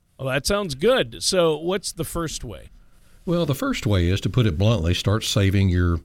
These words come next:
Speaker 2: you-know-what off. <laughs> Let me be clear about this. You know, to go from saving virtually nothing to saving diligently is going to require real discipline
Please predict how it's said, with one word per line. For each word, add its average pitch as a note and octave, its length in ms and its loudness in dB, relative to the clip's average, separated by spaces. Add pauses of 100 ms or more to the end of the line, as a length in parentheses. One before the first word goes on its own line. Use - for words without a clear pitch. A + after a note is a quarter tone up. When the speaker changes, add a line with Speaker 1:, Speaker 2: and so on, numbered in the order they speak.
(600)
Speaker 2:
you-know-what G2+ 560 4
off. - 1000 -2
<laughs> - 40 -8
Let A#2+ 140 4
me A#2+ 120 4
be G2+ 160 4
clear B2+ 320 4
about G2 320 2
this. F2 320 0 (480)
You A2+ 120 2
know, G#2 220 4 (240)
to A2 100 2
go G#2+ 200 4
from F#2+ 200 2
saving F#2 400 2
virtually F2+ 380 0
nothing E2+ 640 2
to E2+ 80 0
saving E2 420 0
diligently D#2 800 0 (160)
is F2+ 120 0
going F#2+ 400 2
to A2 100 -2
require G#2+ 760 -2 (400)
real G#2 360 4
discipline B2 720 0